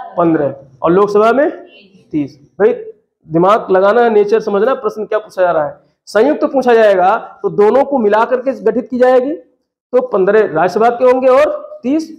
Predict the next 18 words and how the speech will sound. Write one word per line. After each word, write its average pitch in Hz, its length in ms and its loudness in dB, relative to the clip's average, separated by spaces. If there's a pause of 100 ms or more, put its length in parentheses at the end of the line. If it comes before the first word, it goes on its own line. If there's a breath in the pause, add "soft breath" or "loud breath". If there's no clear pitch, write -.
(580)
लोकसभा। 165 460 -2 (300 loud breath)
खाली 262 360 2
प्रवर 285 340 2
है 277 100 2 (440)
तो 214 80 0
प्रवर 214 300 0 (180)
खाली 214 260 0
है 254 60 0
तो 254 120 0
मतलब 214 260 -2
वो 190 120 2
लोकसभा 185 380 2
की 240 140 -4
भी 247 60 0
हो 262 60 2
सकती 254 260 -2
है 262 120 2
और 302 140 2